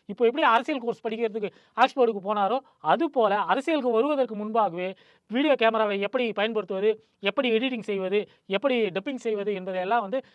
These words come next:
அவர் ஏற்கனவே படிச்சுட்டு தான் அரசியலுக்கே வந்தாரு. அப்படிப்பட்டவர் இந்த வீடியோ மேட்டர்ல எச் ராஜாவை சிக்க வைப்பதற்காக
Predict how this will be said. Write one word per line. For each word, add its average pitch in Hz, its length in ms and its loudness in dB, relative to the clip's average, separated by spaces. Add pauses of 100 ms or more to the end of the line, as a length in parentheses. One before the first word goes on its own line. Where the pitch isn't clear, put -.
அவர் 196 200 -2
ஏற்கனவே 277 380 2 (100)
படிச்சுட்டு 262 240 -2
தான் 254 140 6
அரசியலுக்கே 226 440 -4
வந்தாரு. 175 480 -4 (280)
அப்படிப்பட்டவர் 196 760 0 (260)
இந்த 196 400 -4 (160)
வீடியோ 339 320 4
மேட்டர்ல 180 580 0
எச் 202 220 -6
ராஜாவை 254 320 2
சிக்க 240 280 -4
வைப்பதற்காக 175 600 -2